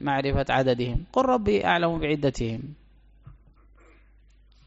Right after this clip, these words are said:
ما يعلم بذلك إلا قليل من الناس ممن أطلعه الله عليه"، فليذا قال: "فلا تمار فيهم إلا مراء ظاهرا"، أي لا تجهد نفسك فيما لا طائل تحته،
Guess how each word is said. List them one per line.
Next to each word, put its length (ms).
ما 280
يعلم 420
بذلك 480
إلا 280
قليل 360
من 200
الناس 420
ممن 200
أطلعه 460
الله 340
عليه"، 320
فليذا 420
قال: 280
"فلا 220
تمار 420
فيهم 340
إلا 220
مراء 340
ظاهرا"، 540
أي 120
لا 140
تجهد 440
نفسك 480
فيما 320
لا 100
طائل 380
تحته، 320